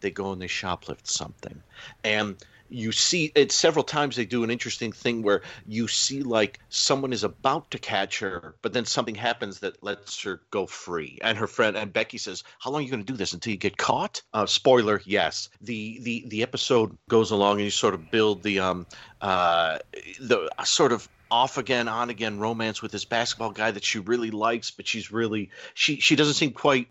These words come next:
ready for whatever it is he wants as a jockey basketball kind of guy. And Cheryl, like I said, has her moves, and her friend Trisha's all about, like, "Let's go to the mall and grab some more stuff and steal some more stuff." And Beck, uh,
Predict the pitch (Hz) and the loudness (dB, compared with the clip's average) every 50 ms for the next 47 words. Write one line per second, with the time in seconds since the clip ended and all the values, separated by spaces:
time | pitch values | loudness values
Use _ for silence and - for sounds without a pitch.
0 | 104 98 131 127 123 139 131 - - 120 107 101 104 104 110 110 120 110 98 113 | -4 0 0 0 0 0 -4 -4 -2 -2 0 2 2 2 2 2 0 -2 -4 -4
1 | 110 101 - 110 107 107 104 104 104 104 101 101 104 113 117 117 113 110 - 113 | -6 -6 -6 -6 -8 -8 -8 -8 -8 -6 -6 -4 -4 -4 -4 -4 -6 -6 -8 -8
2 | 95 92 92 85 - - 98 104 - - 104 - 104 98 104 - - - - 104 | -6 -8 -8 -6 -4 -4 -4 -4 -6 -10 -10 -6 -4 -4 -4 -6 -10 -6 -2 0
3 | 101 101 - - 113 104 98 95 85 104 104 104 104 104 98 - - 117 107 110 | 0 0 0 0 0 0 0 0 0 2 2 4 2 2 2 2 4 4 6 6
4 | 110 104 104 101 98 107 107 - - 107 101 104 104 104 101 110 110 104 101 104 | 6 4 2 0 0 -2 -4 -2 -2 -2 -2 -2 -2 -2 -2 -2 -4 -2 -2 0
5 | 107 107 107 107 104 98 95 92 - - - - - 151 - 117 117 107 - - | 0 2 2 2 2 0 -2 -2 -4 -4 -4 -6 -4 -2 2 4 4 4 2 2
6 | 117 110 101 - - 107 98 - 117 104 - 95 95 104 101 87 101 98 101 85 | -2 -2 -2 -4 -6 -4 -2 -2 -2 -2 0 0 0 0 2 2 2 0 0 0
7 | 85 98 95 - - 110 - - 117 117 107 101 98 95 104 107 110 110 104 92 | -2 -6 -8 -8 -8 -8 -8 -6 -6 -6 -4 -4 -2 0 2 2 2 2 2 0
8 | - 101 104 101 - - 98 98 104 - - - 101 98 - - 95 - - - | 0 0 0 0 -2 -4 -2 -2 -2 -2 0 0 0 -2 -2 -2 -2 -2 -2 0
9 | 101 98 98 - 113 98 98 101 101 - - - 95 98 98 101 - - - - | -2 -2 0 0 0 2 4 4 4 4 4 6 6 6 6 6 4 2 0 0
10 | 117 110 87 - 110 - - - - 110 104 | 0 2 2 2 0 0 -2 -2 0 2 2